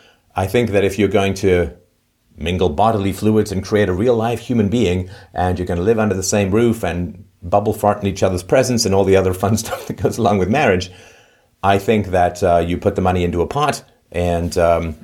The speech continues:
everyone gets access to it. And, you know, we're in or out of the money. Incomes can go up and down and in varying ways. But I've, I've personally never understood this two bank accounts for married couples and so on. I mean, you breathe the same air,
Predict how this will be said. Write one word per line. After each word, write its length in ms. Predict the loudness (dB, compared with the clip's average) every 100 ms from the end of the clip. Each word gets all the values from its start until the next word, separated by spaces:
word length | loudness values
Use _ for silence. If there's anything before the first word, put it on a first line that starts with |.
| -4
everyone 400 | -4 -2 -2 0
gets 320 | 0 0 -6 -4
access 380 | -4 -2 -4 -4
to 160 | -2 -4
it. 140 | -4
And, 260 | -6 -6 -4
you 100 | -2
know, 220 | 0 0 -4 -16 -8
we're 160 | -4
in 180 | -2 -2
or 80 | -2
out 220 | 0 0
of 60 | 0
the 60 |
money. 300 | 0 0 0
Incomes 420 | -2 -4 -4 -4 -4
can 160 | -4
go 120 | -2
up 180 | 0 -2
and 100 | -2
down 400 | -2 0 0 -4 -4
and 180 | -6 -4
in 140 | -2
varying 320 | 2 4 4
ways. 380 | 2 2 0 -4 -14 -20 _ _ _ _ _ -6
But 520 | 2 2 2 -6 -16 _ _ _ _ _
I've, 300 | -2 2 2 2
I've 420 | 2 4 2 0
personally 320 | 0 2 2
never 260 | 4 4 2
understood 560 | 0 -2 0 0 0 -8 _ _ _ _ _ -8
this 360 | 0 2 0
two 260 | -2 0 2
bank 260 | 2 -2 -4
accounts 480 | -4 -2 -2 -4
for 320 | -2 0 0 0
married 300 | 0 0 0
couples 340 | 0 0 -4
and 100 | 0
so 220 | 2 2
on. 140 | 0 -4
I 40 |
mean, 220 | -6 -6
you 80 | -4
breathe 240 | 0 0
the 60 | 0
same 280 | 0 0 0
air, 380 | 2 2 2